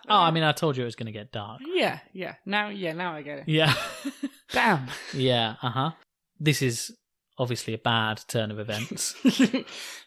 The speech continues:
Speaker 2: The experiment has gone wrong, sir.
Speaker 1: Especially since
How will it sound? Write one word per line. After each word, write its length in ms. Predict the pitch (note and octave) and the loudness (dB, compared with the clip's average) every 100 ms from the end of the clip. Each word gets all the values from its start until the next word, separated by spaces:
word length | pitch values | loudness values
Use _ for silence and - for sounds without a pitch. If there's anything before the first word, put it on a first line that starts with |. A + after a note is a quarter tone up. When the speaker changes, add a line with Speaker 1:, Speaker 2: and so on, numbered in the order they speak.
| - | -12
Speaker 2:
The 60 | |
experiment 640 | A3+ - - C#4+ C#4 C4+ B3 | -10 -6 -4 -2 -2 -4 -4
has 100 | B3 | -4
gone 280 | A#3+ B3 A#3+ | 0 0 4
wrong, 360 | A#3+ A3+ G3 | 4 4 2
sir. 200 | D#3 D3+ | 0 0
Speaker 1:
Especially 500 | D3+ - E3 C#3+ C3+ | 2 4 4 4 0
since 600 | A#2+ B2 A2+ A2+ - - | 0 -2 -2 -6 -12 -14